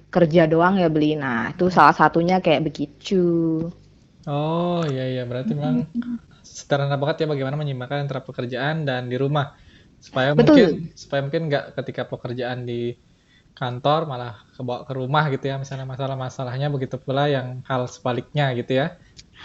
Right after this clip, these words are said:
Speaker 1: Betul, betul sekali. Jadi kadang kalau pekerjaan tuh udah mengintervensi ya,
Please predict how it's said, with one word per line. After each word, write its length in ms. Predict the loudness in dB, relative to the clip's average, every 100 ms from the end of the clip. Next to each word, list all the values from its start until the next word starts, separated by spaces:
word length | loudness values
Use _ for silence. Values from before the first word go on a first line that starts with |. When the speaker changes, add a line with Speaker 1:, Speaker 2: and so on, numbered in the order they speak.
| -16 -16 -8 4
Speaker 1:
Betul, 480 | 6 10 10 10 10
betul 240 | 8 8 8
sekali. 640 | 8 10 10 10 8 8
Jadi 240 | 8 8 10
kadang 320 | 8 8 8
kalau 400 | 10 10 8 4
pekerjaan 560 | 4 6 8 8 8
tuh 240 | 8 8 8
udah 160 | 8
mengintervensi 800 | 8 6 6 4 6 6 8 8
ya, 160 | 8